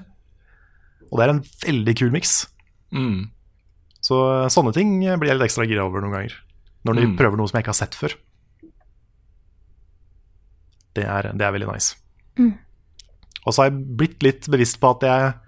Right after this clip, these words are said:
Speaker 1: jeg er veldig glad i vintersettinger og veldig lite glad i ørkensettinger.
Speaker 2: <laughs> Veldig spesifikt, eh, Karl.
Speaker 1: Ja,
Speaker 3: Ja.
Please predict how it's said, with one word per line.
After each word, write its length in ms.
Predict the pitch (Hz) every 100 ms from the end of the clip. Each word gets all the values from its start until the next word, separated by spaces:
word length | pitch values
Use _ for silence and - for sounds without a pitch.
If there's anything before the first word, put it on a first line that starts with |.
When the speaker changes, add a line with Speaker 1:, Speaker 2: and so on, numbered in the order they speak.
| - - - - - - - -
Speaker 1:
jeg 80 | 120
er 60 | 131
veldig 240 | 117 123
glad 180 | 120 117
i 80 | 127
vintersettinger 840 | 127 101 - 104 - 113 120 151 147
og 80 | 127
veldig 160 | 123 131
lite 340 | 104 - 117
glad 200 | 104 110
i 40 | -
ørkensettinger. 720 | 101 - 120 113 117 131 135 - - -
Speaker 2:
<laughs> 1600 | 104 - - - - 622 440 - - 494 - 427 - 392 359 -
Veldig 220 | - 127
spesifikt, 480 | - 135 131 160 160
eh, 160 | 165 160
Karl. 200 | 190 214 - - -
Speaker 1:
Ja, 160 | 127 165
Speaker 3:
Ja. 100 | 240